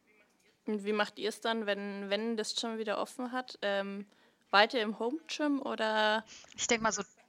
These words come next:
Speaker 1: wird das verkauft
Speaker 2: Nee, auf gar
Speaker 1: und
Speaker 2: keinen Fall. <laughs> Nee, ähm, wahrscheinlich so teils, teils. Also ich würd schon lieber vom
Speaker 1: Mhm.
Speaker 2: Boden heben. Also ich denk, für, ähm, für alle schwere
Speaker 1: Ja. <laughs>
Speaker 2: Hebeeinheiten würde ich dann schon noch ins Gym gehen. Also ich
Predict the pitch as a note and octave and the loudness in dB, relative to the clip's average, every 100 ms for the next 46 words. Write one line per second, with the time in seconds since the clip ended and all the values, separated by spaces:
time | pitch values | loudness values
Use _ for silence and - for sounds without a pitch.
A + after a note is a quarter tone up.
0 | _ - G#3+ G#3+ G#3+ G#3 - G#3+ - A3 | _ -12 -8 2 2 4 2 4 8 10
1 | B3 C4 A3 G#3 G3 G3 A3 G#3+ G#3+ G3+ | 10 8 6 8 8 8 6 4 4 8
2 | D4 C#4+ D#4 F#3 F3+ B3 - D#4 C#4 D#4+ | 12 12 12 10 8 6 4 0 2 2
3 | - G#3 A#3 A3+ A#3 G3+ B3 - A3+ B3 | 2 0 0 -2 -2 -2 -2 -2 2 6
4 | C#4 A#3 A3 G#3+ A3+ G#3 G3+ F#3+ F#3 F#3 | 8 6 6 4 4 2 2 4 4 2
5 | - F3+ F3 F#3+ F3+ G3 F#3 - - - | 4 4 6 6 4 6 4 2 -10 -4
6 | A3 G#3+ A#3+ A#3+ D4 D4 - A#3+ C#4+ D#4 | 0 4 4 4 2 -2 2 4 6 6
7 | D4+ C#4 A#3+ C4+ D4 C#4+ C#4+ C#4 C#4 C4 | 6 2 2 2 4 4 4 4 2 2
8 | G#3 G3+ G#3 G3+ G#3 G3 F#3 - G3 F#3+ | 0 0 0 0 4 6 6 4 0 -6
9 | - - - - G3+ G#3 A3 A3+ A3+ G#3+ | -16 -16 -14 0 2 4 4 4 4 4
10 | G3+ F3+ G#3+ A#3 A3+ G#3 A3+ G#3 A3 G3+ | 4 6 6 6 6 4 4 4 0 0
11 | G3+ - F#3 F#3+ F#3 F#3 F#3+ - F#3+ F#3+ | 0 2 0 0 0 -2 -2 -6 -4 -2
12 | F#3 F3 F3+ - | 0 0 0 -2